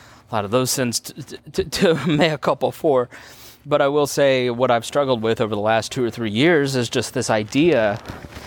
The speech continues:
of what is the libertarian movement.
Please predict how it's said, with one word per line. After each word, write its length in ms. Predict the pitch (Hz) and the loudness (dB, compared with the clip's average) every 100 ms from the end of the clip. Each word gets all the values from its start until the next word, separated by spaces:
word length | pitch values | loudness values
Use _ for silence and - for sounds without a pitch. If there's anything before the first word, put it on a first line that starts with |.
| - - - 120 | -16 -18 -8 -2
of 280 | 123 110 | 0 0
what 200 | 107 123 | 0 2
is 200 | 127 120 | 2 0
the 100 | 110 | 0
libertarian 800 | 110 113 113 104 131 120 117 107 | 0 2 0 -2 0 0 0 0
movement. 800 | 104 123 120 104 95 98 - | 0 -2 -2 -4 -6 -8 -12